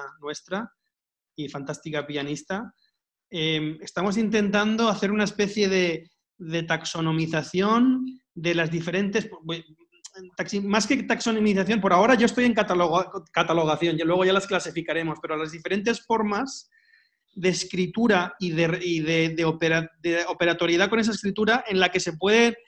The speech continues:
pues, em, resolver el problema de la anamorfosis, de la transformación de, del solfeo a, al, a la, a la, al sonido del piano y a la, bueno, a la escritura pianística y luego al sonido del piano.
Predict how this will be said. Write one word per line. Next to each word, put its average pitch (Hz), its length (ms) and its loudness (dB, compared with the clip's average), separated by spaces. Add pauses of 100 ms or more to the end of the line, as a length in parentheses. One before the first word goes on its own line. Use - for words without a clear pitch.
(460)
pues, - 420 0 (380)
em, 196 260 0
resolver 185 460 2
el 208 180 0
problema 214 400 4
de 214 100 4
la 190 180 6
anamorfosis, 175 840 6
de 160 60 -4
la 160 120 0
transformación 220 1040 2 (400)
de, 196 560 2
del 185 220 4
solfeo 226 840 4 (140)
a, 170 600 4
al, 160 300 0
a 170 100 -2
la, 160 160 0
a 165 160 -2
la, 151 160 2
al 165 220 -2
sonido 175 320 0
del 202 140 0
piano 214 240 2
y 214 60 4
a 190 40 4
la, 170 180 2
bueno, 202 140 0
a - 20 2
la 147 80 0
escritura 190 360 -2
pianística 208 420 0
y 220 40 6
luego 185 160 4
al 214 60 2
sonido 180 280 0
del 175 160 0
piano. 165 320 -4